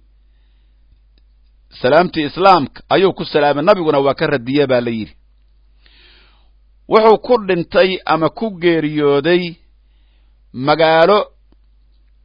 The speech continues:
ee, Madiine u dhow baa la yidhi. Madiine xoogay u jirto Zubda la yidhaahdo, oo macruufa baa la yidhaahdaa,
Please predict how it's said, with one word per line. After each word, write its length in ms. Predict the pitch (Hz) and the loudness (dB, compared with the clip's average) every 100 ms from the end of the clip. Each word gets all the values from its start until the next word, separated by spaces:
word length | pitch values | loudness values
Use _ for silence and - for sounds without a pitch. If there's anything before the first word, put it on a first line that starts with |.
| _ _ _ _ _ | _ _ _ _ _
ee, 340 | 147 156 156 156 | 2 4 4 0
Madiine 580 | 156 156 135 156 175 214 | 0 -4 -2 0 2 2
u 120 | 214 | 0
dhow 240 | 190 170 170 | 0 2 4
baa 200 | 175 151 | 6 4
la 140 | 143 | 0
yidhi. 340 | 139 147 165 170 _ _ _ _ _ _ _ _ _ _ _ | -2 0 -2 -4 _ _ _ _ _ _ _ _ _ _ _
Madiine 360 | 117 123 151 180 | -8 -2 0 0
xoogay 320 | 156 165 175 | 2 4 4
u 100 | 170 | 2
jirto 300 | 165 156 170 156 | -2 -4 0 0
Zubda 480 | 120 135 190 147 147 | 0 -2 -2 0 0
la 100 | 143 | 2
yidhaahdo, 480 | 139 139 131 131 165 165 _ _ _ _ _ _ _ _ _ _ _ _ _ 135 | 0 0 0 0 0 -2 _ _ _ _ _ _ _ _ _ _ _ _ _ 0
oo 120 | 151 | 0
macruufa 680 | 147 113 165 202 156 160 | 0 0 2 2 2 0
baa 160 | 151 143 | 2 0
la 120 | 143 | 0
yidhaahdaa, 520 | 139 135 127 139 156 | -2 -2 0 0 0